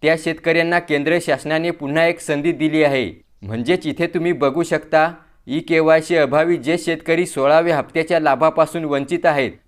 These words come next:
त्यांनी जर एकतीस मार्च दोन हजार चोवीस पर्यंत आपली ई केवायसी करून घेतली,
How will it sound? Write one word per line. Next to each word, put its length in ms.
त्यांनी 280
जर 180
एकतीस 380
मार्च 320
दोन 220
हजार 280
चोवीस 380
पर्यंत 400
आपली 400
ई 140
केवायसी 480
करून 340
घेतली, 540